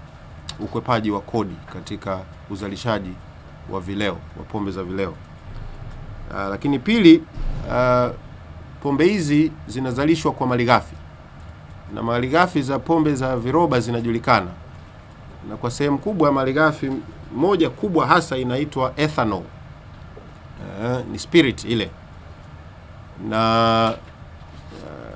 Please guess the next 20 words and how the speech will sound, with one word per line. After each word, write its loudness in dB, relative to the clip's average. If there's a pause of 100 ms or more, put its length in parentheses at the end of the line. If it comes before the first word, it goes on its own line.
(360)
watengeneza 4
malighafi 4
wa, 4 (440)
watengenezaji 2
wa 4
malighafi 2
hiyo 6
wanajulikana. 2 (1400)
Na 0
waingizaji 4
nchini 4
wa 2
malighafi 0
hiyo 4
wanajulikana. 2
Kwa -8
hiyo -2
T 0
R 6
A 6